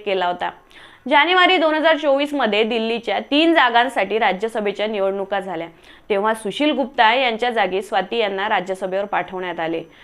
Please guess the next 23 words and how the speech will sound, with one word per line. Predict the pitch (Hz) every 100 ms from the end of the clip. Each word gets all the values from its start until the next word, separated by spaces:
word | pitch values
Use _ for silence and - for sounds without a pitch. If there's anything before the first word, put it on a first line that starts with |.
| - - -
एकेकाळी | 285 302 359 349 240 240
स्वाती | 269 226 247
यांची | 262 220 233
गणना | 214 214 254 202 208
आपच्या | 214 220 214 254
सर्वोच्च | 262 233 240 247 277
नेतृत्वात | 247 196 214 208 220 -
केली | 208 196
जात | 190 180
असे, | 175 - 156 _ _ - _
पण | - 196
मागच्या | 202 180 180 196
वर्षभरापासून | 190 180 269 269 269 254 220 208
स्वाती | 226 226 185
मालिवाल | 208 190 196 208 185
यांनी | 190 202 202 185 -
अरविंद | 220 208 240 254
केजरीवाल | 254 226 196 220 185 196
यांच्या | 190 185 214
विरुद्ध | 185 175
मोहीम | 202 196 185 214 202
उघडली | 170 165 165
होती. | 160 160